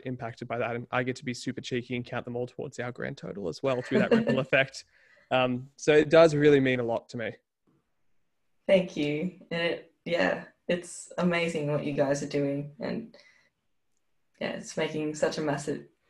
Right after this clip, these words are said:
Speaker 2: massive positive ripple effect. And just seeing in the Facebook group as well, like, uh, all the other members, um, and in the group calls that we have, it's just
Speaker 1: Mm.
Speaker 2: so wonderful to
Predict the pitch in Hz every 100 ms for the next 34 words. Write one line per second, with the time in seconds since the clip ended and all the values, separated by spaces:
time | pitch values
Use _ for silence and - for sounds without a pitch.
0 | - 160 151 156 147 147 - _ _ _
1 | _ 180 175 160 151 156 160 147 143 147
2 | 147 156 175 - - 226 226 196 - 160
3 | 180 202 214 175 165 165 165 165 165 147
4 | 147 - - - 160 165 151 151 147 165
5 | 170 185 226 - - - - 147 147 -
6 | _ _ _ _ _ _ 165 165 156 -
7 | - - - - 175 156 160 156 - 160
8 | 170 175 180 156 160 175 156 165 170 -
9 | 151 - - - 143 165 180 175 165 165
10 | 160 151 151 147 143